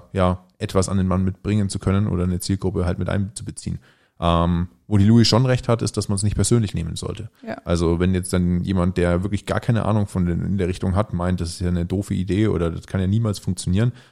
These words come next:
Speaker 1: dann frag dich immer, ob derjenige das, äh, dann jetzt aus Expertise oder aus, äh,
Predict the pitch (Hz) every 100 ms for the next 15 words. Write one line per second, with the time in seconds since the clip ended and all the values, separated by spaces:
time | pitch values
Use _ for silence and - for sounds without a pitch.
0 | _ - 87 95 - 95 107 117 123 -
1 | - 82 90 107 104 104 92 - - -
2 | 98 95 90 - 92 90 98 90 - 90
3 | - 127 131 131 110 98 92 95 - -
4 | 90 90